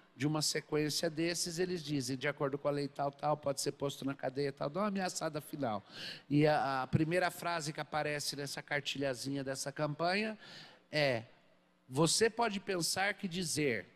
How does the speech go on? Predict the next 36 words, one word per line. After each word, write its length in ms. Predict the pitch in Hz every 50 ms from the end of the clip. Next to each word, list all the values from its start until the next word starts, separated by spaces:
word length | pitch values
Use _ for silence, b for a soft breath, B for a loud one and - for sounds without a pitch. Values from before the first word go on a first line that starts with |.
| _ _ -
para 220 | 143 143 143 151
alguém, 460 | 147 147 143 135 139 127 113 104 101 - B B B B B B B B
'Você 360 | 120 131 151 143 - - 175
precisa 600 | 170 - 170 160 - - - 196 196 175 160 190
de 140 | 160 151 165
Jesus 400 | 151 156 156 131 131 143 131 -
Cristo', 640 | - - 156 175 214 220 - - - - 135 120 - B B B B B B B
não 260 | - 143 165 165 165 165
é 60 | 170
intolerância 680 | 175 - 185 170 170 170 160 156 156 156 - - 160
religiosa, 720 | 139 160 156 156 156 135 143 151 135 123 113 113 110 117 113
mas 320 | 107 131 139 139 123 -
é 140 | 156 170 175
sim." 420 | 170 - - - 143 135 120 107 98 - B B B B B B
Por 260 | - - 240 - - -
quê? 340 | - 196 175 156 135 107 - B B B B B B B
Porque 260 | 160 151 - 185 180
ninguém 340 | 170 190 190 185 185 202 214
precisa 640 | 208 - 196 196 - - - 190 190 180 156 175 165
de 140 | 151 165 165
Jesus, 540 | 151 165 165 147 131 151 170 175 170 -
porque 320 | - - 165 160 - 170 165
não 180 | 160 160 160
há 100 | 156 160 165
uma 220 | 165 160 165 160
só 220 | 151 - - 160 156
religião, 580 | 139 165 156 156 156 143 - 156 156 156 156
todas 380 | 151 - 160 147 156 151 135 147
as 100 | 147 139
religiões 460 | 151 156 147 139 131 147 147 147 147
produzem 560 | - - 143 143 135 147 147 131 147 147 139
o 80 | 147 143
bem 220 | 127 147 143 151
e 20 | 147
tal. 160 | - 139 -
Aulinha 600 | - 147 165 170 165 196 220 240 254 262 269 262